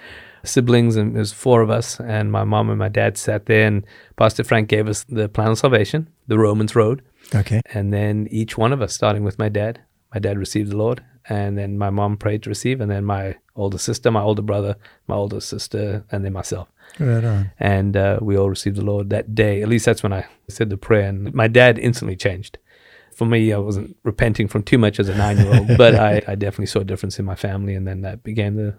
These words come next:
Speaker 1: journey.
Speaker 2: Tell me a little bit, because I know that it's kind of on hiatus right now, and I'm fast forwarding years and years and years
Speaker 1: Right.
Speaker 2: now.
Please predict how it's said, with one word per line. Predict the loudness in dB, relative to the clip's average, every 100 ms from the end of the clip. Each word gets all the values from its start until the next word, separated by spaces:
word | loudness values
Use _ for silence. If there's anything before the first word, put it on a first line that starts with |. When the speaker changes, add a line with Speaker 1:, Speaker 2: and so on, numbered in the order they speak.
| _
Speaker 1:
journey. | -2 0 -4 _ _ -18 -10 -10 -10 -20 -20 -20 -20 -20 _
Speaker 2:
Tell | 0 2 6
me | 6 4 4
a | 4
little | 6 8 10 10
bit, | 6 4 0
because | -2 0 2
I | 2
know | 4 4
that | 2 0
it's | -4
kind | -2 0 2
of | 2
on | 0
hiatus | 0 -2 0 0 0 0
right | -2 0
now, | 0
and | 2
I'm | 2
fast | 0 -2 -2 0 -4 -6
forwarding | -2 0 0 0 -2
years | 0 0 0
and | -2
years | -2 -2
and | -2
years | 0 0
Speaker 1:
Right. | 2
Speaker 2:
now. | 0